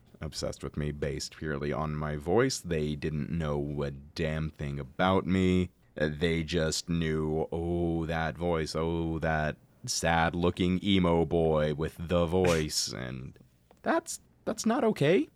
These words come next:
That's kinda gross, honestly. Um, you should not obsess yourself over an individual, over one facet of who they are.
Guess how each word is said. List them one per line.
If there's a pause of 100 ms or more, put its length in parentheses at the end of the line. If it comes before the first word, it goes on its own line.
(140)
That's
kinda
gross, (180)
honestly.
Um, (720)
you
should
not (280)
obsess
yourself
over
an
individual,
over
one
facet
of
who
they
are.